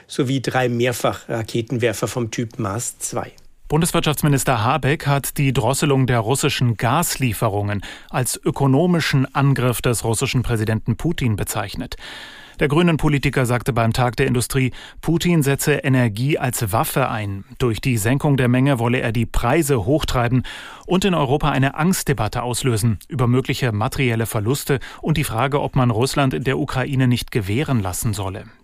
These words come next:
Speaker 2: Diese Strategie Putins dürfe keinen Erfolg haben, so Habeck.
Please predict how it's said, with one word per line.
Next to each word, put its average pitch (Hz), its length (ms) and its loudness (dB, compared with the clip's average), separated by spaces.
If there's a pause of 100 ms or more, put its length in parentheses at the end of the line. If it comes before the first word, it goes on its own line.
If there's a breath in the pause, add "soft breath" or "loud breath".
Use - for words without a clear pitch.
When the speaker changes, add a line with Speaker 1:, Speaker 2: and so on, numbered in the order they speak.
Speaker 2:
Diese 120 300 0
Strategie 110 640 -2
Putins 135 600 0
dürfe 113 320 0
keinen 131 360 0
Erfolg 135 440 -2
haben, 101 280 -4 (140)
so 104 180 -2
Habeck. 101 440 -4